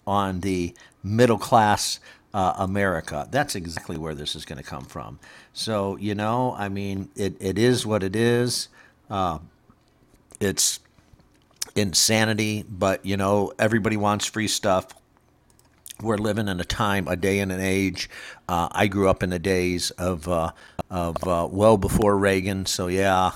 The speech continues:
yeah, you can figure out my age from there. But I understand. I've been through lots and lots of presidents, one and two terms. Uh, I've seen a lot of things. I've seen a war or two. Uh, I've seen, uh, conflict. Uh, I've seen a lot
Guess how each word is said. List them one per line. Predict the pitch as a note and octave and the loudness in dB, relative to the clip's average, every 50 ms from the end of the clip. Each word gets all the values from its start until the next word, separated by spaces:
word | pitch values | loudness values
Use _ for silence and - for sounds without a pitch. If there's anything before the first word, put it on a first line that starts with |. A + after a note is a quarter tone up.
| - - | -4 -6
yeah, | F2+ F2 F2 E2+ E2 E2+ F2 | -4 -2 -2 0 0 -2 -4
you | E2+ D#2+ F2+ | -4 -6 -6
can | F#2 G2 | -6 -6
figure | E2+ - G2 F#2 F#2 | -4 -4 -2 0 2
out | F2 E2+ - | 0 0 0
my | F2+ F2 F2+ | -2 -2 0
age | F#2 F#2 F2+ - | -2 -2 -4 -4
from | - - F2+ F2 | -8 -8 -6 -4
there. | F#2 F#2 F2+ E2 E2 E2+ | -4 -4 -4 -4 -4 -6
But | E2+ F2+ F2+ E2 - - - | -6 -6 -6 -6 -6 -6 -4
I | F#2 F#2 G2 | -4 -2 -2
understand. | G#2 A2+ A2 G2 F2+ - - - G#2+ A2 A2 G2+ F#2 | -2 -4 -4 -4 -4 -4 -4 -4 -4 -4 -4 -4 -4
I've | F2 E2+ | -4 -6
been | F2 G2+ F#2+ | -6 -8 -8
through | F#2 - G#2+ F#2+ F#2+ - - - - - - - - - | -6 -6 -4 -4 -4 -6 -8 -14 -18 -18 -20 -20 -12 -6
lots | F#2+ F#2+ G#2 G#2+ A#2 - - A2+ | 2 4 6 6 6 4 2 -2
and | A2+ G#2+ | 0 0
lots | G#2 A2 G#2+ - - | 0 0 0 0 -2
of | G#2+ | -4
presidents, | - - - A2+ A2 F#2+ G#2 F2+ G#2 G2 G2+ G#2 - - - | -2 0 2 2 2 0 -2 -2 -2 -4 -2 -2 -4 -4 -4
one | G2 F#2+ G2 G#2 G#2+ | -4 -2 -2 -2 -2
and | G#2+ G2 | -2 -4
two | - - A#2 A2+ | -4 -4 -4 -4
terms. | - - G#2+ G2 F#2+ G2 G#2 A2+ A2 - - - - - - - _ - | -2 -2 -2 -2 -2 -2 -2 -4 -6 -8 -10 -12 -20 -20 -20 -20 _ -6
Uh, | F#2 F2+ E2+ E2+ D#2+ D#2+ - | -4 -2 0 0 0 0 -2
I've | - F#2 F2+ D#2+ - | -2 -2 -2 -2 0
seen | - - - A#2+ A2+ A2 | 0 2 2 2 0 0
a | A2 G#2 | 0 2
lot | G2+ G2 G2 | 2 2 2
of | F#2 - | 0 -2
things. | - G2+ G2 G#2 G#2+ G2+ F#2 | -2 -4 -2 -2 -2 -2 -2
I've | F2+ F2 E2+ - | -2 -2 -2 -4
seen | - - A2 G#2+ G#2+ A2 G#2 G2 F2 E2+ - | -4 -2 -2 -2 -2 -4 -4 -6 -8 -8 -6
a | - F2 | -4 -2
war | F2+ F#2+ F#2+ G2 G2 G2+ G#2 G#2+ | -2 0 0 2 4 4 4 4
or | G#2 G2 | 2 2
two. | - - A#2+ A2 G#2+ A2 A2+ B2+ B2 - - - - - - _ _ | 0 0 0 0 2 0 0 -2 -4 -6 -14 -20 -20 -20 -20 _ _
Uh, | E2+ E2 D#2+ D2+ - | -10 -8 -8 -6 -6
I've | F2 - - | -6 -6 -4
seen, | - - - A2+ G#2+ G#2+ G#2+ G#2+ G2 - - _ _ _ _ - | -4 -4 -4 -4 -4 -4 -6 -6 -8 -10 -14 _ _ _ _ -6
uh, | F#2 F#2 F2+ D#2+ C#2+ - - - | -4 -2 0 0 -2 -4 -6 -6
conflict. | - - - G#2+ A2 A2 G#2 - - - A2 A2+ B2+ - - - - _ - - _ _ _ _ | -4 0 2 2 2 2 0 -4 -2 0 0 0 0 -2 -6 -12 -14 _ -20 -20 _ _ _ _
Uh, | - F#2 F2+ | -4 -2 -2
I've | F2+ F#2 F#2 | 0 0 0
seen | - - - - A2+ A2 A2 G2+ - | 0 0 0 0 0 -2 -2 -4 -4
a | - F#2+ F#2 | -4 -2 -2
lot | F#2+ F#2 F#2+ G2+ G#2 G#2+ A2 - | 2 2 4 4 4 2 0 0